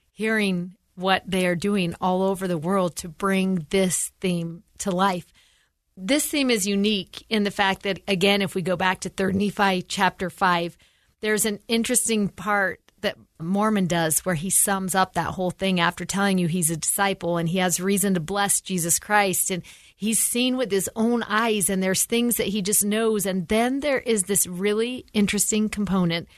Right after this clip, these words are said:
that he teaches us in verse twenty-four, where he says, "And as surely as the Lord liveth, will he gather in from the four quarters of the earth all the remnant of the seed of Jacob." And there is this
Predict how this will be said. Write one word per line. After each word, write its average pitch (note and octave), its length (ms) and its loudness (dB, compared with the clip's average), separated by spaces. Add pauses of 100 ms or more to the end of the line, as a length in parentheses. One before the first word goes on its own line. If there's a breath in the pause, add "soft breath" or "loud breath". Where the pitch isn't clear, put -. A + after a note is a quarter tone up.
(500 soft breath)
that G#3 140 0
he G#3 120 0
teaches G#3+ 400 -4
us F3+ 280 0
in F#3+ 200 -2
verse F#3 240 2
twenty-four, F3+ 680 0
where F3 180 -2
he F#3+ 120 0
says, E3+ 380 2
"And F3 160 0
as F3 100 2
surely G#3 640 0
as F#3 180 -2
the F#3+ 100 2
Lord F3 340 0
liveth, F3 400 0 (580)
will A3+ 340 2
he B3 260 -2
gather G#3 420 2
in F#3+ 440 0
from G3 280 0
the F#3 80 2
four G#3 400 0
quarters F#3+ 540 0
of D#3+ 80 -8
the - 200 -6
earth E3+ 400 0 (540)
all G#3 560 0
the G#3 100 0
remnant F3+ 560 -2 (240)
of F3+ 100 -12
the F#3+ 80 -2
seed G3+ 260 2
of E3 100 -2
Jacob." E3+ 640 -2
And F#3+ 300 0
there A#3 300 2
is C#4 340 -2
this G#3 280 2